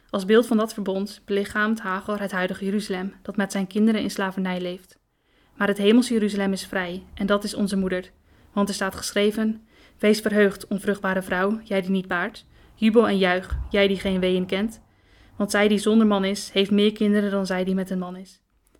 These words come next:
En nu, broeders en zusters, bent net als Isaac, kinderen van de belofte.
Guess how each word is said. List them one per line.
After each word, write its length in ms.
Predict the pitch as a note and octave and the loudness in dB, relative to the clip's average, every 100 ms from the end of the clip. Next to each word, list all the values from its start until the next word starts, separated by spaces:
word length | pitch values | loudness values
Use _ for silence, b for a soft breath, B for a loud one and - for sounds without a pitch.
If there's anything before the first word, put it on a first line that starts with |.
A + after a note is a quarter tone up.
| _ | _
En 120 | G#3 | 4
nu, 100 | G#3+ | 4
broeders 460 | G#3 G#3 G#3 A3+ A3 | 4 2 2 2 0
en 140 | G#3 | -4
zusters, 580 | G3 F#3+ - A#3 - - | -2 -4 -4 -6 -8 -10
bent 160 | - G3+ | 0 2
net 160 | G#3 A3 | 4 2
als 140 | G#3+ | 0
Isaac, 420 | G#3+ G3+ G#3 G#3+ - _ - | -4 -4 -4 -6 -18 _ -20
kinderen 360 | - A#3 A#3+ A3+ | 0 4 6 4
van 160 | A3 G3+ | 2 -2
de 80 | |
belofte. 420 | F#3+ F#3+ F#3 F#3+ | 0 -4 -4 -12